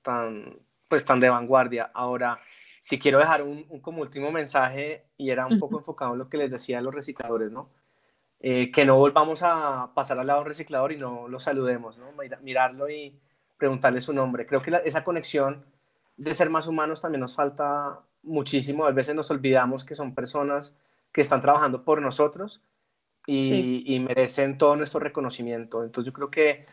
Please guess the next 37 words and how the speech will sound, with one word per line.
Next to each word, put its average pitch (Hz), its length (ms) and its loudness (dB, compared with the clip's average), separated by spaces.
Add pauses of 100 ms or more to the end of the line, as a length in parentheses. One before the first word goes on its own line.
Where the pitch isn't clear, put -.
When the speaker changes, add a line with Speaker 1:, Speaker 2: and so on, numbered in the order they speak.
(380)
Speaker 1:
eh, 131 680 4
volviendo 139 380 6
a 151 60 6
nuestra 160 260 0
primera 135 300 2
pregunta, 143 440 -2
creo 143 120 -6
que 156 340 -4
ahí 135 260 4
es 160 120 -2
un 156 120 -10
muy 160 260 -4
buen 143 220 -6
comienzo 131 520 -12 (100)
para 131 160 0
empezar 120 320 -4
a - 40 -2
reciclar, 123 500 -6 (400)
reconocer 120 460 0
a 110 40 2
estas 113 200 -4
personas 113 580 -2 (680)
por 131 200 6
su - 140 -6
gran, 117 500 2
eh, 120 160 -4
trabajo 120 640 2
y 113 40 -14
por 123 160 -8
lo 120 100 -8
que 113 100 -14
son, 107 220 -8
¿no? 139 120 -12 (800)
Y 131 220 6
bueno, 147 280 6
muchas 147 280 0
gracias 165 520 2